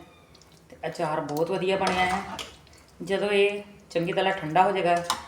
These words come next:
ਤੇ ਫਿਰ ਅਸੀਂ ਇਹਨੂੰ ਕੱਚ ਦੇ ਕੰਟੇਨਰ 'ਚ ਪਾਵਾਂਗੇ। ਜਦੋਂ ਵੀ ਤੁਸੀਂ ਨਿੰਬੂ ਦੇ ਅਚਾਰ ਨੂੰ ਬਣਾਉਣਾ ਆ ਤੇ ਕੱਚ ਦੇ ਕੰਟੇਨਰ 'ਚ ਪਾਇਓ,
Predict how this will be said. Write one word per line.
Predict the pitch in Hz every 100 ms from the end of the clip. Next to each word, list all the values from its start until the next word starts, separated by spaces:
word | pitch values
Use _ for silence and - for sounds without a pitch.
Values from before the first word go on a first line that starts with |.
| -
ਤੇ | -
ਫਿਰ | - 185 170
ਅਸੀਂ | 170 175 170
ਇਹਨੂੰ | 165 170 185 196
ਕੱਚ | 160 156 190
ਦੇ | 180
ਕੰਟੇਨਰ | 190 180 180 165 156
'ਚ | -
ਪਾਵਾਂਗੇ। | 160 151 165 190 190 196 - - - 170
ਜਦੋਂ | 190 180 220
ਵੀ | 247
ਤੁਸੀਂ | 240 233 202 190
ਨਿੰਬੂ | 185 170
ਦੇ | 170
ਅਚਾਰ | 170 170 160 160 160
ਨੂੰ | 165
ਬਣਾਉਣਾ | 165 180 175 160 151
ਆ | 160 160 - - - -
ਤੇ |
ਕੱਚ | 170 175 175 202
ਦੇ | 208
ਕੰਟੇਨਰ | 208 185 180 165 160
'ਚ | 170
ਪਾਇਓ, | 170 151 165 185